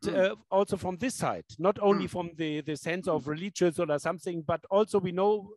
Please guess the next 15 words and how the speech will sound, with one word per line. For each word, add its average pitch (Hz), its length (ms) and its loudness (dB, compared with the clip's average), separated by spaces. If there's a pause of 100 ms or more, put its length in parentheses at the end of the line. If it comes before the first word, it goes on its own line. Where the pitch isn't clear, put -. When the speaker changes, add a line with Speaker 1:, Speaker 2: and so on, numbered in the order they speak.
(100)
Speaker 2:
by 170 120 -2
n-, 170 180 -6 (140)
natural 175 400 -4
science. 147 560 -6 (100)
Speaker 1:
Hmm. 151 280 -4 (280)
Speaker 2:
And 170 160 0
then, 240 320 2 (140)
um, 202 440 4
what 175 320 0 (140)
happened 214 460 -4
with 180 240 0
the 160 160 -4
slave 202 420 -4
trade - 480 -4 (680)
and 175 220 0